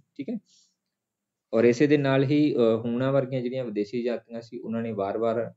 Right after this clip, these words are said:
ਭਾਰਤ ਦੇ ਉੱਪਰ ਹਮਲਾ ਕਰਨਾ ਸ਼ੁਰੂ ਕਰ ਦਿੱਤਾ ਸੀ, ਜਿਸ ਕਰਕੇ ਪੰਜ ਸੌ ਪੰਜਾਹ ਈਸਵੀ ਦੇ ਲਗਭਗ ਇਹਨਾਂ ਦਾ ਰਾਜ ਆ ਜਿਹੜਾ ਸ-,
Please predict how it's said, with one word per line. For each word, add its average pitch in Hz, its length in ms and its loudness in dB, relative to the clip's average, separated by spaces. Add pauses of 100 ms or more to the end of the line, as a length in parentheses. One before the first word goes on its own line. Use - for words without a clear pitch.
(200)
ਭਾਰਤ 98 220 -4
ਦੇ 101 60 0
ਉੱਪਰ 104 180 -2
ਹਮਲਾ 101 280 -2
ਕਰਨਾ 107 280 -4
ਸ਼ੁਰੂ 107 220 -4
ਕਰ 104 140 -6
ਦਿੱਤਾ 101 280 -4
ਸੀ, 120 160 -8
ਜਿਸ 110 220 -10
ਕਰਕੇ - 340 -8
ਪੰਜ 127 300 -6
ਸੌ 139 140 -2
ਪੰਜਾਹ 127 420 -2
ਈਸਵੀ 127 240 -6
ਦੇ 120 120 2
ਲਗਭਗ 101 460 -4 (440)
ਇਹਨਾਂ 143 240 2
ਦਾ 143 160 2
ਰਾਜ 104 400 0
ਆ 104 60 -2
ਜਿਹੜਾ 104 260 -6
ਸ-, - 160 -14